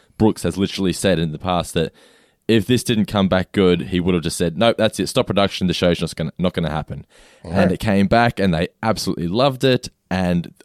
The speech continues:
Speaker 1: of course, James L Brooks said, "Yep, thumbs up. Let's go forward with the show." And thus, The Simpsons was born. So Bart the
Speaker 2: David
Speaker 1: Genius legitimately saved The Simpsons.
Speaker 2: The Simpsons. Dano, what can you tell me about David Silverman? What's your knowledge on him? Because, I mean, it's my understanding, flimsy as it is, that he's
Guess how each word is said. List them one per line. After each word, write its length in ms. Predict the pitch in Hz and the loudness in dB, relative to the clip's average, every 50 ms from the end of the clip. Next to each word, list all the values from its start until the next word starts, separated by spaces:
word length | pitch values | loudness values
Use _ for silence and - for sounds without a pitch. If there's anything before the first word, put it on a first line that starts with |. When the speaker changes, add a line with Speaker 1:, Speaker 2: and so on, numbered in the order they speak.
| _ _ - | _ _ -14
Speaker 1:
of 120 | - - - | -14 -6 0
course, 200 | - 113 110 - | 0 2 2 2
James 220 | - 98 98 92 | 2 0 2 2
L 60 | 92 | 0
Brooks 200 | 80 98 98 - | 0 -2 -4 -2
said, 160 | - 95 90 101 | -4 -4 0 0
"Yep, 180 | 143 143 - - | 0 -2 0 0
thumbs 260 | - 107 107 104 - | 0 0 2 2 2
up. 220 | 156 156 - - _ _ _ _ - | 0 0 0 -4 _ _ _ _ -4
Let's 120 | - - | -4 -2
go 140 | - 117 104 95 | 0 0 0 2
forward 220 | - 110 107 95 | 2 2 2 2
with 100 | 92 90 | 2 0
the 60 | 92 | 0
show." 340 | - - 123 120 120 120 120 - _ _ _ - | 0 2 4 4 4 4 2 0 _ _ _ -4
And 200 | - 92 92 90 | -2 0 0 2
thus, 200 | 104 107 - - | 0 0 -2 -4
The 120 | - 95 | -6 -6
Simpsons 380 | - - 101 92 - 98 90 78 | -4 -2 -2 -2 -2 -4 -4 -2
was 160 | 85 87 71 | -2 -4 -4
born. 260 | - - 78 71 69 69 | -4 -4 -6 -6 -6 -4
So 160 | - - 90 | -2 -2 -2
Bart 260 | - - 120 127 123 | 0 2 0 0 0
the 80 | 123 107 | 0 -2
Speaker 2:
David 120 | 92 127 - 113 | 0 2 2 2
Speaker 1:
Genius 380 | 107 98 92 101 - - - - - | 2 2 0 0 -2 -6 -12 -12 -6
legitimately 420 | - 98 95 98 110 104 85 85 87 | -4 -2 0 2 2 2 2 0 0
saved 240 | - 101 92 82 | 0 0 -2 -2
The 60 | - - | -2 -6
Simpsons. 400 | - 78 73 - - - - - | -6 -6 -6 -8 -12 -16 -16 -14
Speaker 2:
The 80 | - | -14
Simpsons. 260 | 101 117 - - - - - - - - - - - - | -14 -14 -14 -16 -18 -16 -14 -14 -14 -14 -16 -18 -8 -2
Dano, 240 | 123 180 240 240 220 | 0 2 2 4 2
what 140 | 247 254 | 2 0
can 100 | - 247 | 0 -2
you 60 | 240 190 | -4 -2
tell 160 | - 202 196 | 0 0 0
me 100 | 190 175 | 0 0
about 220 | 156 160 147 123 | 0 0 0 0
David 320 | - 143 139 139 131 120 - | 0 0 0 0 -2 -4 -2
Silverman? 500 | - 139 127 123 117 120 104 98 85 90 | 0 0 0 0 -2 -4 -6 -8 -8 -8
What's 180 | 127 143 - - | -8 -6 -4 -4
your 100 | 147 131 | -2 -2
knowledge 320 | 123 117 117 113 110 107 | -2 0 -2 -2 -2 -4
on 80 | 107 98 | -4 -6
him? 60 | 98 98 | -6 -6
Because, 220 | 104 107 120 110 | -6 -4 -4 -2
I 40 | 120 | -2
mean, 280 | 123 127 127 127 131 - - - - - _ _ | -2 -2 -2 -4 -6 -8 -12 -18 -20 -20 _ _
it's 200 | 127 120 113 - | -12 -12 -8 -6
my 180 | 139 147 165 | -4 -2 -2
understanding, 720 | 170 147 127 - - 135 127 120 113 98 101 104 120 131 - _ _ _ _ | 0 -2 -2 -2 -2 0 0 0 0 -2 -4 -6 -8 -10 -12 _ _ _ _
flimsy 460 | - - - 123 123 120 110 98 113 | -14 -6 -2 -2 0 0 0 -2 -4
as 140 | 107 95 104 | -4 -4 -4
it 100 | 101 110 | -4 -4
is, 180 | 107 101 98 | -4 -4 -2
that 140 | 110 117 104 | -2 -2 0
he's 400 | 123 151 156 165 160 147 131 - | 0 0 -2 -2 -4 -4 -6 -8